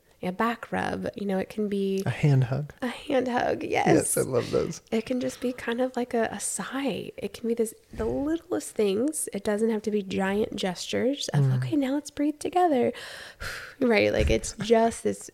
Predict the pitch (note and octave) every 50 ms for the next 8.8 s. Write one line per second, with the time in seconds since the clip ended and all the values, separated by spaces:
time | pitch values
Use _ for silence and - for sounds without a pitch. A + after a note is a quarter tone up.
0 | _ G3+ G3 G3 G#3 A3 G#3+ A3+ A3+ A3+ A3+ A3+ A3+ - - - - - G#3+ G#3
1 | A3 G#3+ - - G3 G3 F#3+ F#3 F#3 F#3 F#3+ - A#3 G#2 F3+ F3+ - G#3 G#3 G3+
2 | G3 F#3+ F#3 - - G3+ F#3 E3+ - E3+ F3+ - - - G#3+ G3+ F#3+ G3 G3 G3
3 | F#3+ G3 G3 G3 F#3 F#3 F#3 F3 F3 F3+ F3 F3+ - F#3 F#3 F3+ - - - F#3
4 | F3+ F#3+ F3+ F3+ F3 E3 E3+ E3+ F3 - - F#3 - - - F3+ F3+ F3 E3+ E3+
5 | E3+ E3+ - - - F#3+ G3 G#3 G3+ - - F3 - - - - - F#3 F#3 G#3
6 | G#3 G3+ G#3 F#3+ F3+ F3 E3+ E3 E3+ E3+ E3 D#3+ - F#3 F#3 F#3 F3+ - - -
7 | - G3 G3 G3+ - E3 - - - - - - - - - - - _ _ _
8 | - - C3+ - - - - _ _ _ D3 C#3 B2+ A#2+ A#2 G2+